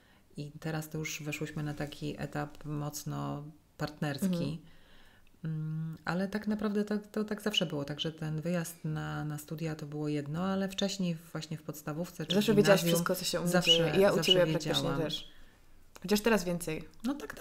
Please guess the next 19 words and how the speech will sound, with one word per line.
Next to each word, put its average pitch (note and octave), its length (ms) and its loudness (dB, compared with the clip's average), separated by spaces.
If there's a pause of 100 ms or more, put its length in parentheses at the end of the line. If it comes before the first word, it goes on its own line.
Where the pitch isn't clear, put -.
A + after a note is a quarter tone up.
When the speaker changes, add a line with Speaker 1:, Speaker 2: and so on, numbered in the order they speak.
Speaker 1:
tak. C4 160 0
No F#3+ 60 2
więc G#3 160 2
mówię, G#3 160 4
bo D#3+ 60 0
dlatego, E3+ 300 0
że F3 120 -2
już F3+ 140 0
jesteśmy F3+ 340 -2
na E3+ 100 0
takim E3+ 220 -2
etapie E3+ 260 -2
partnerskim, F#3 640 0
ale C#3+ 160 -4
kiedyś, D#3+ 400 -4
kiedy, D3+ 320 -6 (460)
e, D3+ 280 -4
byłaś D3+ 280 -4
dzieckiem, D#3 640 -2